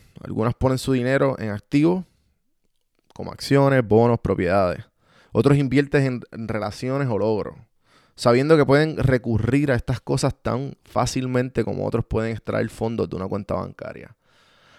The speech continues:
Pero el tercer tipo de persona, dice Séneca, invierte en sí mismo, en ser una persona buena y sabia.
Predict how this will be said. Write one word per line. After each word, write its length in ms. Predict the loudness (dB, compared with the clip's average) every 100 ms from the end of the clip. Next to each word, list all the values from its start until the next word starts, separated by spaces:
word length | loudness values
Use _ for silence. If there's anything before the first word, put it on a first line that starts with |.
| _
Pero 380 | 10 10 10 2
el 100 | -8
tercer 320 | -6 -2 -2 -2
tipo 220 | -2 0
de 80 | 0
persona, 500 | -4 -6 -6 -8 -12 _ _ _ _
dice 320 | -14 -10 -6 -2
Séneca, 480 | -2 -2 -4 -6 -10 _ _ _ _ -10
invierte 520 | -6 0 2 2 0
en 80 | -4
sí 260 | -2 -2 0
mismo, 480 | -2 -2 -8 -16 _ _ _ _ _
en 100 | -2
ser 160 | 2 2
una 160 | 4
persona 340 | 2 0 0 0
buena 420 | 2 0 -2 -4
y 100 | -6
sabia. 520 | -8 -4 -2 -4 -8